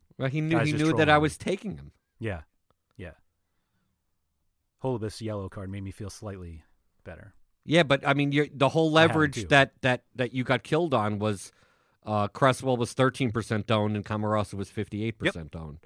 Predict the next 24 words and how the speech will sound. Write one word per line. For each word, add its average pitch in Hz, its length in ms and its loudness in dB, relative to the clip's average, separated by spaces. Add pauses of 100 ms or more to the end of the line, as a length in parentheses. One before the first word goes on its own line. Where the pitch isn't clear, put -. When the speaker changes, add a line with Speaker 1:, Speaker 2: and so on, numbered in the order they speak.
(200)
Speaker 2:
Yep. 143 140 -6 (320)
Speaker 1:
So 98 240 -4
it's, - 200 -6
it's 101 280 -10 (120)
eight 127 240 -2
and 120 100 0
a 104 60 0
half 113 260 0
point 110 320 -4
difference 113 540 -2
on, 98 400 -6 (100)
like, 98 240 -8 (420)
what, 95 220 -10
Speaker 2:
Everybody 107 280 -6
above - 20 -4
me. 120 60 0
Speaker 1:
forty-five 123 640 2 (100)
percent 117 360 -2
Speaker 2:
Mm-hmm. 113 40 -8
Speaker 1:
of 110 60 -8
the 107 80 -6
field? 151 480 -10 (120)
Speaker 2:
Yeah. 95 200 -8 (1600)
Yep. - 140 -4